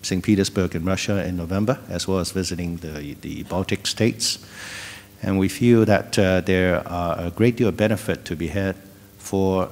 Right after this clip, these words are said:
a company to be working, um, through Hong Kong, uh, and harnessing the benefits of China and, um, and Asia. And, um, we also had, uh,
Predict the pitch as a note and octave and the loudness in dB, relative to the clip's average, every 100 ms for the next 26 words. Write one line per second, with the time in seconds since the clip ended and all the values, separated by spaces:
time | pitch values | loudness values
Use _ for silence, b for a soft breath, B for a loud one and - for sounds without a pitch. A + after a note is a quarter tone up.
0 | - E2+ - G2+ - F2+ E2+ - - F2+ | -8 -8 -4 -2 0 0 -2 -2 -4 -2
1 | E2+ E2+ G2 F#2+ - F2 F2 - - - | -4 0 0 0 -4 -4 -6 -14 -20 -20
2 | - - F#2 E2 D#2+ D2+ D2+ D2 - - | -20 -12 -6 -4 -4 -6 -8 -12 -16 -6
3 | - B2 A2+ G#2 G2+ F#2+ F#2 B2 - - | 4 6 6 2 2 0 0 -4 -14 -20
4 | - - - - - E2+ D#2+ D2+ - - | -20 -20 -20 -16 -10 -8 -6 -8 -10 -18
5 | - - - F#2+ F2+ E2+ E2 - - - | -20 -14 -6 -2 -2 -4 -6 -10 -20 -20
6 | - - - - A#2 G#2+ G#2 F#2+ F2 G2 | -20 -20 -12 0 2 2 0 -2 -2 -2
7 | G2 - E2+ F#2 - - G#2+ A2 A2 A2 | -2 -2 -4 -4 -2 0 2 4 2 -2
8 | - - - F2+ E2+ E2 E2 D#2+ D#2 C#2+ | -10 -18 -12 -8 -8 -8 -8 -8 -8 -10
9 | B2+ - - F#2 C#3 F#3 G#2 - B B | -12 -12 -6 -2 0 0 -2 -4 B B
10 | B - - - - - - - - - | B -20 -20 -20 -20 -20 -20 -20 -14 -2
11 | A2 G#2+ F#2 - - - G2 F#2+ F2+ E2+ | 0 0 -2 -8 -20 -8 -4 -2 -4 -4
12 | - - - - - - G#2 G#2 G2+ - | -6 -10 -20 -20 -20 -12 0 2 2 4
13 | G#2 G2 F#2 - - G2 - - F#2 F2 | 4 6 2 0 -2 -2 -2 0 0 0